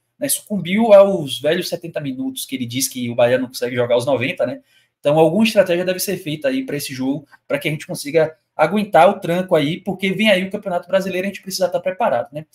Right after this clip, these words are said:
Mas já partindo pra nossa segunda notícia aqui do nosso plantão tricolor, a gente vai falar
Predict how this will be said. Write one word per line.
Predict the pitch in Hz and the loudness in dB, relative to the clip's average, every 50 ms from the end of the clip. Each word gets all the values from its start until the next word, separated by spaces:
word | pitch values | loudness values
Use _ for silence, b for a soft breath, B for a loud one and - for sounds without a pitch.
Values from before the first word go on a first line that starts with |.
| b b b b b | b b b b b
Mas | - 214 226 214 | 4 4 6 8
já | 269 285 | 6 6
partindo | - 311 262 - 254 240 | 8 6 4 4 0 -2
pra | 226 254 233 | -2 0 0
nossa | 226 226 - 240 | 0 -2 -2 -4
segunda | - - 220 - 220 247 247 277 | -6 -6 -6 -6 -2 0 0 2
notícia | 262 254 - - - - 208 233 - - 208 | 2 0 -2 -4 -4 -4 -2 -2 -2 -2 -2
aqui | 180 185 - 190 196 214 226 220 B B B _ _ | -4 -4 -4 -4 -2 -2 -2 -4 B B B _ _
do | - 185 | -6 -4
nosso | 185 185 185 185 - | -2 -2 -2 -4 -4
plantão | - 196 180 185 185 175 | -4 -4 -4 -4 -6 -8
tricolor, | 175 175 175 - 156 139 147 170 202 226 - | -8 -10 -10 -8 -8 -4 -2 0 0 2 2
a | - | 2
gente | 170 202 - | 0 0 -2
vai | 220 233 | -4 -4
falar | 233 - 240 196 151 156 180 208 220 - | 0 2 4 4 4 4 4 2 -2 -6